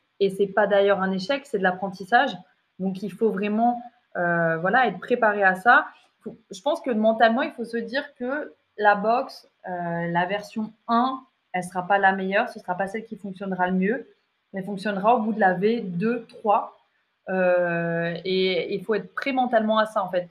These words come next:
Je pense qu'on réussit, les entrepreneurs réussiront mieux s'ils se disent, « OK, c'est normal, je vais avoir un certain nombre d'échecs,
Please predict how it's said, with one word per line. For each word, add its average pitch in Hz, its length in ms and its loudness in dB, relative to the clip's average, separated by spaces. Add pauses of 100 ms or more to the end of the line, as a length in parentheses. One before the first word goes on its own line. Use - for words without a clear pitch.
(140)
Je - 140 -16
pense 247 240 -4
qu'on 190 520 -4
réussit, 208 540 -8 (520)
les 196 180 -6
entrepreneurs 226 480 -4
réussiront 208 400 -6
mieux 226 160 -4
s'ils 220 240 -12
se 196 60 -16
disent, « 240 200 -8 (280)
OK, 233 200 2 (720)
c'est - 200 -8
normal, 214 520 4 (180)
je 185 140 -10
vais 202 60 4
avoir 190 360 2 (600)
un 170 80 -6
certain 240 280 0
nombre 240 200 -2
d'échecs, 226 500 2